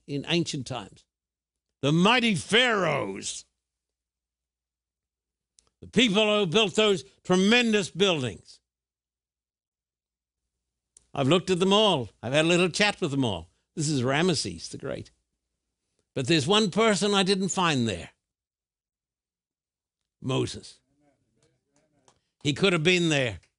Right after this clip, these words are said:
He could have been there. But Moses made the right choice. The Bible says in the book of Hebrews, Moses decided in his soul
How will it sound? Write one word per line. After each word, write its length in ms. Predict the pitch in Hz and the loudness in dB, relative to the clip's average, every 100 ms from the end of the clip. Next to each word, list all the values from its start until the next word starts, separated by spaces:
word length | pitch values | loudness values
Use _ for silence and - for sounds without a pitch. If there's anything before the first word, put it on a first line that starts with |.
| _ _ _ _ _ _ _ _ _ _ _ _ _ _ _ - | _ _ _ _ _ _ _ _ _ _ _ _ _ _ _ -6
He 80 | |
could 220 | 135 196 185 | 0 2 2
have 100 | 151 | 2
been 300 | 202 202 165 | 0 2 0
there. 260 | 131 82 - _ _ _ _ _ _ _ _ _ _ _ _ | -2 -6 -16 _ _ _ _ _ _ _ _ _ _ _ _
But 240 | 135 147 104 | -2 -2 0
Moses 800 | 143 196 214 170 185 151 - - _ _ - | 0 2 2 2 0 0 -6 -14 _ _ -8
made 180 | 120 120 | -6 -4
the 100 | 117 | -4
right 320 | 107 135 123 | -2 -4 -4
choice. 580 | - 131 98 - - - _ _ _ _ _ _ _ _ _ | -6 -4 -6 -10 -20 -20 _ _ _ _ _ _ _ _ _
The 80 | - | -8
Bible 420 | 120 147 196 180 | -2 0 2 0
says 520 | 175 - 196 190 185 165 | -2 0 2 2 0 -2
in 80 | |
the 80 | 175 | -2
book 180 | 165 165 | -2 -4
of 60 | 160 | -2
Hebrews, 560 | 170 156 165 170 151 - _ - | -2 -2 -2 0 -2 -6 _ -6
Moses 1040 | 123 175 202 202 147 151 104 - - - _ _ _ _ _ _ _ _ _ | 0 2 2 2 -2 -4 -6 -8 -10 -12 _ _ _ _ _ _ _ _ _
decided 580 | - - - 180 214 208 | -6 -2 2 2 2 2
in 120 | 208 | 2
his 180 | 196 175 | 2 0
soul 720 | - - 208 247 190 120 104 | -2 0 2 2 0 -4 -8